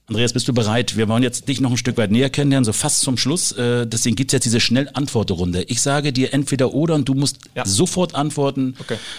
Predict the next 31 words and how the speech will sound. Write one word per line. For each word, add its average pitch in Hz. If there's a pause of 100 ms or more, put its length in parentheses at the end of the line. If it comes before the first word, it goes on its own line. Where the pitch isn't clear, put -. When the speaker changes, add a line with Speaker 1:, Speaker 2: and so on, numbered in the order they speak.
(160)
Speaker 1:
für 104
welche 120
Antwort 113
du -
dich 101
entscheidest. 90
Nicht 110
Speaker 2:
Okay. 92
Speaker 1:
warten. 80 (180)
Speaker 2:
Ja. 117 (440)
Speaker 1:
Müsli 156
oder 143
Cornflakes? 151 (480)
Speaker 2:
Müsli. 117 (320)
Speaker 1:
Berge 107
oder 113
Strand? 147
Speaker 2:
Berg. 107 (500)
Speaker 1:
Sushi 110
oder 110
Hamburger? 147 (1700)
Speaker 2:
Äh, 113
Sushi. 120 (760)
Speaker 1:
<laughs> - (240)
Lesen 123
oder 120
Fernsehen? 120 (360)
Speaker 2:
Lesen. 107 (220)
Speaker 1:
Spaghetti 113
oder 117
Pizza? 131